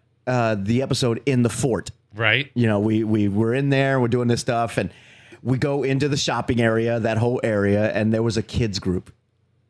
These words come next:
Speaker 1: And it was
Speaker 2: Oh,
Speaker 1: this whole
Speaker 2: God.
Speaker 1: big elementary kids group. And I look at Todd and I said, "Just bring the camera." And I go, "Hey, guys, um, who's,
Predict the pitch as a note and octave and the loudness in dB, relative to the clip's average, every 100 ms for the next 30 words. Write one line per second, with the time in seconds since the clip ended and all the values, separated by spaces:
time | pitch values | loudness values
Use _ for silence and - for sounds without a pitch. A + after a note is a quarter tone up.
0 | _ _ - G2+ G2 G2+ G#2+ A2 G#2 A2 | _ _ -4 0 0 0 -2 -2 -2 -2
1 | - G#2 A#2+ B2+ B2 B2 A#2+ A2+ A2 G#2+ | -4 -2 0 0 0 -2 0 -2 0 0
2 | G#2+ G#2 G#2 F#2+ - G#2 G#2+ D#3 B2+ A2 | 0 0 -2 -2 -2 -2 -2 -4 -4 -4
3 | A2+ - - - - - D3 A#2+ A#2+ B2 | -4 -12 -16 -12 -8 -6 -2 0 0 0
4 | A#2+ B2+ A#2 A2 G2+ G2+ E2+ G#2 - _ | -2 -2 0 0 0 -2 0 -2 -4 _
5 | _ _ - A2 G2+ G2 G2 E2+ E2 - | _ _ -2 0 2 2 0 0 -2 -6
6 | _ _ _ _ - - A#2 A#2+ B2 B2 | _ _ _ _ -18 -8 -4 -2 -4 -6
7 | - G3 D4+ B3 C3+ D#3+ G#3 - _ _ | -6 -4 -4 -2 -2 -2 -4 -10 _ _
8 | _ _ D#3+ D#3+ D#3 - - B2+ C4 B3+ | _ _ -4 -2 -2 -4 -4 -2 -2 -6
9 | - | -10